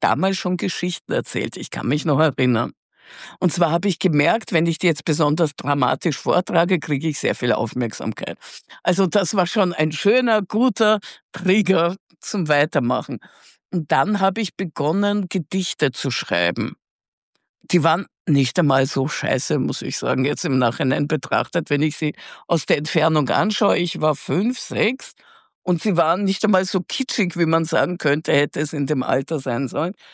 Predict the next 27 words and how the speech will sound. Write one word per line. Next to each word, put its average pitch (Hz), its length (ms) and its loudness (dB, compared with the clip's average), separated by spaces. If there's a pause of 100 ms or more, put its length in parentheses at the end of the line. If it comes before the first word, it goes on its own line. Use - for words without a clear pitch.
(240)
Also 190 240 0
ich - 200 0
habe 175 220 2
mich 180 220 0
schon 151 180 2
damals 165 420 2
intensiv 160 1000 -2 (480)
mit 180 320 2
Literatur 170 720 0
befasst, 147 760 -2 (380)
auch 143 240 0
mit 175 180 -2
Lesen. 139 540 2 (460)
Ich 147 80 0
hab 147 120 -2
sehr 156 200 0
viel 147 200 -4
gelesen. 135 540 0 (400)
Und 156 300 2
für 185 120 0
mich 185 400 0
war 170 420 4
aber 156 500 2
irgendwie 196 480 0
nicht 175 200 0
klar, 165 360 -2
dass 180 360 -4